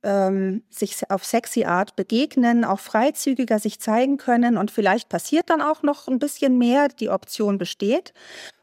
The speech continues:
Und, ähm, bei Swingerclubs ist doch der Schwerpunkt sehr viel stärker auf Sex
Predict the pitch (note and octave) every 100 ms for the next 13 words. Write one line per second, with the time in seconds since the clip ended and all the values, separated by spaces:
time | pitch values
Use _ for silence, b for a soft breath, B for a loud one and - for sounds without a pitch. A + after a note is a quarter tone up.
0 | - A3+ A#3+ A#3 - _ G#3+ G3+ G3+ G#3
1 | F#3+ - A#3 B3 - A3 A3 - G3+ -
2 | G3+ G3+ - - B B B B _ G3
3 | - G3 G#3 - F3+ - A3 A3 G#3 -
4 | F3+ F3+ E3+ F3+ - E3+ - - -